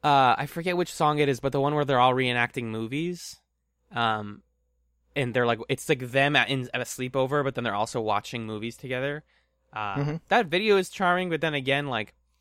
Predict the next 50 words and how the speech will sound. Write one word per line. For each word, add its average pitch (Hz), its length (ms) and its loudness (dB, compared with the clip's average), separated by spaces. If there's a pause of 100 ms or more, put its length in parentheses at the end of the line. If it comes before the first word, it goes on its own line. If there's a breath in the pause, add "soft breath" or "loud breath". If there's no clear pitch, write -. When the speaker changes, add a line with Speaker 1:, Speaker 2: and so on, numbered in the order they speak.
(300)
Speaker 1:
it 143 80 -10
does 226 180 0
the 165 120 -2
thing 165 180 -2
that 117 120 4
I, 139 260 6
I 165 40 2
thought 147 200 2
you 135 80 0
were 139 80 2
gonna 117 120 0
say 107 220 -2
this, 107 160 -4
but - 240 -4 (280 soft breath)
what 113 120 2
I 131 80 6
don't 143 140 0
love 135 120 4
about 139 160 -2
some 147 120 -6
of 147 40 -2
their 143 80 0
videos, 147 260 0
which 131 180 -6
is, 120 140 -8
like, 107 280 -4 (1080)
I 156 120 6
don't 220 220 2
actually 120 520 0
know 90 380 -10 (260)
if 117 140 -10
any 123 180 -2
of 110 80 -4
the 113 60 -4
members 104 340 -6
of 101 80 -16
Twice 101 300 -6
are 95 100 -10
queer, 92 380 -8 (480)
but 135 360 4 (760)
their 131 460 4 (220)
video 175 300 0
producers 131 400 0
sure 180 380 2
want 147 340 2
us 131 180 0
to 131 140 -12
think 120 220 -6
about 98 260 -8
that. 92 260 -6